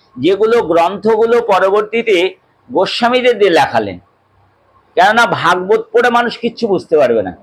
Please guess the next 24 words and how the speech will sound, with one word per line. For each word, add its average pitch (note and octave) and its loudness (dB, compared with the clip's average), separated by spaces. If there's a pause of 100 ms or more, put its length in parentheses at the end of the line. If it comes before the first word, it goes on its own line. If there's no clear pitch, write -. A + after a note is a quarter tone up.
(640)
বিভিন্ন B3 2
পুরাণাদি G#3+ 2
আছে, A#3 0
এইগুলো A3+ 2
পাঠ G#3 0
করে A3+ 0
কিছু A#3 -6
বুঝতে F#3 -2
পারবে A#2+ 0
না। F#2 -12 (560)
যদি C#3+ -2
বুঝতে C#3 -2
হয়, A#3 2 (640)
তাহলে B3+ 2
গোস্বামীকৃত A#3+ -2
যেসব F#3 0
গ্রন্থগুলো F#3 0
আছে, G#3 0 (380)
যেমন F3 0
গোপাল D#3+ 2
চম্পু, E3 -2 (600)
ভাগবতামৃত, D3+ 0 (400)
লঘু D3+ 2
ভাগবতামৃত, D3+ 0